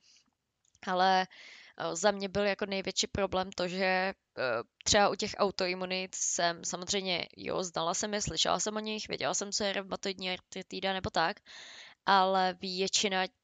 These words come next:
těch věcí je pro vás úplně nová.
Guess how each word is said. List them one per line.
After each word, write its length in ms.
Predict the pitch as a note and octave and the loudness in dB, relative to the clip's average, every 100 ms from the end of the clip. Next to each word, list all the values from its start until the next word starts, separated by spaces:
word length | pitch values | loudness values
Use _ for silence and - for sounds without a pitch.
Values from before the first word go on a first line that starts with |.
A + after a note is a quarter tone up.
| _ - | _ -4
těch 280 | F#3+ G3 A3 | -2 -2 -2
věcí 840 | F#3+ G3 F3+ - - F#3+ F#3 F#3 | 0 2 2 0 -4 -4 -6 0
je 220 | F#3 F3 F3 E3+ D#2 C#2 - - _ | 2 4 4 2 2 0 -2 -8 _
pro 160 | G#3 G3+ | 0 4
vás 240 | F3+ F#3 | 4 2
úplně 200 | - G#3+ | 0 2
nová. 280 | A3+ E3 | 4 4